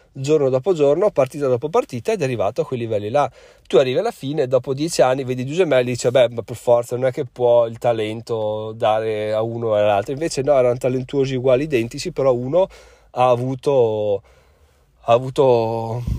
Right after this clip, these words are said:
come possiamo dire, fortuna, non so, ha avuto una situazione diversa, mentre l'altro no, e l'altro ha continuato a stare nel suo, nel suo stagno. E questo, ragazzi, è una storia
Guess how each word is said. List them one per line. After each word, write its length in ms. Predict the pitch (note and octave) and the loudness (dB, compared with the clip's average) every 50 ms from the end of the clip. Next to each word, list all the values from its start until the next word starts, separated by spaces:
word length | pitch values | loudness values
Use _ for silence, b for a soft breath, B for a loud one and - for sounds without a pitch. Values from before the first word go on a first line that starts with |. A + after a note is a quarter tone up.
| - - | -8 -10
come 140 | - A#2+ | -10 -10
possiamo 200 | A2+ - C3+ B2 | -4 0 0 0
dire, 200 | B2 B2+ C#3+ C#3+ | 0 0 -2 -4
fortuna, 600 | C3+ - - C3+ B2+ - - C3 C3+ D3 D#3 D3+ | -4 -2 -4 -4 -4 -2 -4 -2 0 2 2 2
non 100 | B2 B2 | 2 2
so, 140 | B2 - - | 0 0 0
ha 60 | C3+ | -2
avuto 200 | B2 B2+ C3+ D3 | -2 -2 0 0
una 80 | C#3+ B2+ | 0 0
situazione 480 | - - C3 C#3 C3 A#2 - D#3 C#3+ D3 | -2 -4 -6 -6 -6 -6 -4 -4 -4 -2
diversa, 400 | F3+ F3 C3+ A2 G#2+ - - D3+ | 0 0 0 0 0 -2 -4 -6
mentre 280 | D#3+ E3+ F3 - A#3 | -4 -4 -2 0 0
l'altro 640 | A3 D#3 A#2+ A2+ A#2 B2+ - G3 A3 G#3 D#3 B2+ A#2 | 2 2 2 0 0 -2 -2 0 2 4 4 4 4
no, 240 | A2+ A#2 A2+ C3 - | 4 2 2 2 2
e 80 | - A3+ | 0 -2
l'altro 260 | E3 A#2 A#2+ - F#3 | -4 -6 -4 -6 -8
ha 40 | F#3+ | -10
continuato 420 | - D3 - B2+ A#2+ A#2 A2+ - | -10 -10 -10 -6 -4 -4 -4 -4
a 60 | C#3+ | -6
stare 280 | - - A2 G#2+ A2+ B2 | -8 -4 -2 -2 -2 -2
nel 160 | B2 A#2 A2 | -4 -6 -8
suo, 380 | - - - A#2+ A2+ A2+ A2+ G#2+ | -10 -8 -6 -4 -2 -2 -2 -2
nel 160 | A2+ A#2 A2+ | -4 -8 -10
suo 160 | - - D3+ | -8 -8 -8
stagno. 560 | - - - - G2 G#2 A#2+ A#2+ A2+ G#2 F#2+ b b b b b b _ _ _ _ _ _ _ _ _ _ _ - | -8 -4 -2 -2 -2 -2 -4 -8 -8 -10 -10 b b b b b b _ _ _ _ _ _ _ _ _ _ _ -14
E 100 | G3 G3 | -12 -8
questo, 260 | - F#3+ F3+ F3 G#3+ | -6 -6 -6 -2 0
ragazzi, 640 | G#3 F3 D3+ D3 D3 D#3 - - - E3 D#3+ E3 - _ | -2 0 0 0 -2 -2 -4 -4 -4 -2 -2 -2 -2 _
è 240 | - C#3+ D3 D#3+ D#3+ | 0 0 2 2 0
una 260 | B2 D#3 D3 D3 D3 C#3 | -2 -4 -2 0 -2 -2
storia 720 | - - - D3+ D3 D3+ D#3 D#3 D#3+ E3+ E3+ F3 F3 F3+ | -2 -2 0 2 4 4 4 2 0 0 0 0 0 -2